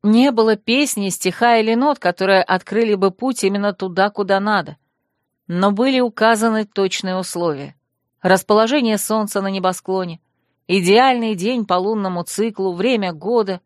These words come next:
Читая, я озадачивалась всё сильнее и сильнее. Слишком уж сложно всё это высчитывать. А что, если придётся уходить внезапно?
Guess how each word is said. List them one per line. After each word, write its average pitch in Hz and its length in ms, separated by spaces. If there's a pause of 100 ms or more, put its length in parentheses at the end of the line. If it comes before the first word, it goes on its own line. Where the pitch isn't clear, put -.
(1000)
Читая, 262 680
я 214 260
озадачивалась 220 960
всё - 200
сильнее 214 500
и 208 40
сильнее. 185 560 (1040)
Слишком 254 680
уж 240 140
сложно 247 540
всё 254 280
это 233 200
высчитывать. 214 840 (680)
А 180 140
что, 302 340
если 196 320
придётся 220 560
уходить 240 560
внезапно? 202 680